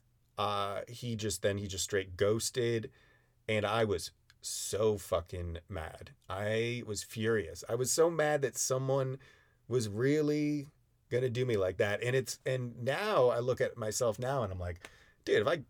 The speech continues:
if I gave someone sixty bucks and they fucked me out of sixty dollars, I would just be like, 'Oh, lesson learned, never deal with that person again. Shitty, I'm just gonna walk away.'" That's, that's me now.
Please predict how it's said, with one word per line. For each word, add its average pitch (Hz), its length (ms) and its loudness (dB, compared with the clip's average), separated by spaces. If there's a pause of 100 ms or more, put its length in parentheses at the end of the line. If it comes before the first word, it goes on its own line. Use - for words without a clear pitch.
(140)
if 135 80 0
I 170 60 4
gave 143 260 2
someone 135 180 -2
sixty 117 280 -6
bucks 110 420 2 (240)
and 104 80 -2
they 101 80 2
fucked 95 280 -2
me 107 100 0
out 95 80 0
of 95 80 -2
sixty 95 260 -6
dollars, 87 500 0
I 110 80 -2
would 110 160 2
just 107 160 -6
be 113 80 2
like, 104 260 4
'Oh, 175 200 2
lesson 127 300 4
learned, 104 240 2
never 95 160 0
deal 98 160 0
with 87 100 -2
that 107 200 0
person 90 360 -6
again. 95 500 -2 (320)
Shitty, 139 300 4
I'm 117 80 4
just 117 120 -2
gonna 120 140 6
walk 101 300 6
away.'" 85 280 0 (280)
That's, 110 160 -4 (100)
that's 123 180 0
me 123 180 0
now. 107 480 2